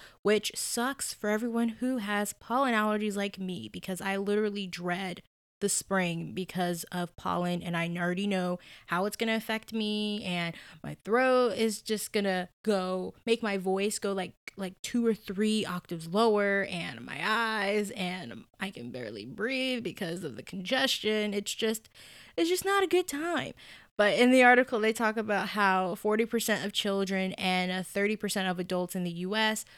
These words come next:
suffer from seasonal allergies, and patients who in the past had more so of milder symptoms are now complaining about more intense symptoms that they are suffering from, uh, longer.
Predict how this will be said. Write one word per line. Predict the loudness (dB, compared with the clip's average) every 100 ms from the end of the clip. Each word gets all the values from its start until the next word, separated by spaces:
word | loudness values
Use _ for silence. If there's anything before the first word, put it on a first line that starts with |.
| -20
suffer | -4 2 2 2 -2
from | -2
seasonal | -4 -2 -4 -4
allergies, | 2 4 4 2 0 0 -2 -4
and | -4 -4
patients | -2 -4 -2 -4 -6 -8 -6
who | -4
in | -2
the | -4
past | -4 0 0 0 -2
had | 0 2 2
more | 0 0 -2
so | -2 -2 0
of | -2 -2
milder | 0 2 2 2 0
symptoms | -2 -6 -4 -2 -2 -6 -16 -14 -2
are | 2
now | 2
complaining | 0 -6 -2 -2 0 0
about | 0 -2 0
more | -2 0
intense | -2 -4 -4 -2 -2 -4
symptoms | -6 -4 -6 -4
that | -6 -2
they | -2
are | -2
suffering | -4 -4 -4 -2 -4 -6
from, | -2 -2 0 -4 -10 -20 -8 -4
uh, |
longer. | -2 2 2 2 -2 -6